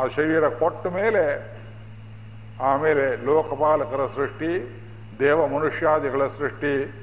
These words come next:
ಪೂರ್ವ ಪೂರ್ವ ಕರ್ಮದಂತೆ ನಮ್ಮ ನಮ್ಮ ಉಚಿತವಾದಂತಹ ಕುಲಗಳಲ್ಲಿ ನಾಯಿಯಾಗಿ, ನರಿಯಾಗಿ, ಹಂದಿಯಾಗಿ, ಮನುಷ್ಯನಾಗಿ ಏಕಕಾಲಕ್ಕೆ ಎಲ್ಲ ಸೃಷ್ಟಿಗಳನ್ನು ಮಾಡಿದ.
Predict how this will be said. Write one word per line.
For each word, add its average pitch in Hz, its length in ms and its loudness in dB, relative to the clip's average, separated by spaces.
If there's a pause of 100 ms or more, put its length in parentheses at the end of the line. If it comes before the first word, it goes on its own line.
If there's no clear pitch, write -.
(520)
ಪೂರ್ವ 160 300 4
ಪೂರ್ವ 156 360 4
ಕರ್ಮದಂತೆ 156 1000 2 (240)
ನಮ್ಮ 143 200 0
ನಮ್ಮ 139 280 0
ಉಚಿತವಾದಂತಹ 139 1300 2
ಕುಲಗಳಲ್ಲಿ 143 760 2
ನಾಯಿಯಾಗಿ, 135 680 2
ನರಿಯಾಗಿ, 139 600 2
ಹಂದಿಯಾಗಿ, 139 560 -2
ಮನುಷ್ಯನಾಗಿ 139 800 -4 (960)
ಏಕಕಾಲಕ್ಕೆ 151 800 2
ಎಲ್ಲ 160 300 0
ಸೃಷ್ಟಿಗಳನ್ನು 139 680 -4
ಮಾಡಿದ. 135 680 -2